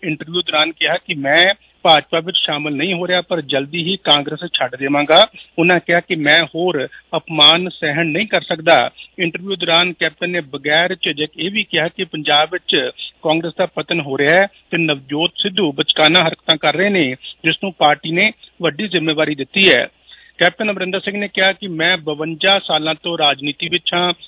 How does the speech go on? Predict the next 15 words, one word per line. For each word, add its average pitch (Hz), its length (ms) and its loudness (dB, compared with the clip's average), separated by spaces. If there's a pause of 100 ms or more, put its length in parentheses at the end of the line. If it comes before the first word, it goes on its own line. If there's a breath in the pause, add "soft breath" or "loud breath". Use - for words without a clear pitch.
(120)
ਜਿਸ 170 160 -4
ਤਰੀਕੇ 156 340 -8
ਨਾਲ 170 220 2
ਮੇਰੇ 151 180 -2
ਨਾਲ 156 260 2
ਸਲੂਕ 151 300 -10
ਕੀਤਾ 185 280 -2
ਗਿਆ 156 300 4 (260)
ਉਹ 180 80 -10
ਸਹਿਣਯੋਗ 170 540 -6
ਨਹੀਂ 185 280 0
ਹੈ। 131 180 2 (280 soft breath)
ਸਵੇਰੇ 170 320 -2
ਸਾਢੇ 185 340 0
ਦਸ 175 180 0